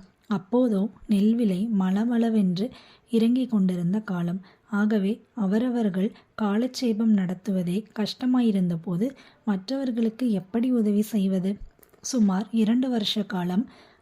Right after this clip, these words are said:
மணலடித்த பூமியை கட்டிக்கொண்டு மாரடித்தான் முத்தையன். அது ஒன்றும் பிரயோஜனப்படாமல் போகவே மறுபடியும் பள்ளிக்கூடத்தில் சேர்ந்து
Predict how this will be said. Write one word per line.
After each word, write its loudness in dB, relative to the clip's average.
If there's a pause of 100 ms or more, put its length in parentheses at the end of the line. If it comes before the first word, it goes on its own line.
மணலடித்த 2
பூமியை 2
கட்டிக்கொண்டு -2 (420)
மாரடித்தான் 0
முத்தையன். -2 (300)
அது 2
ஒன்றும் 2
பிரயோஜனப்படாமல் 0
போகவே -2 (240)
மறுபடியும் 0 (320)
பள்ளிக்கூடத்தில் 0
சேர்ந்து -2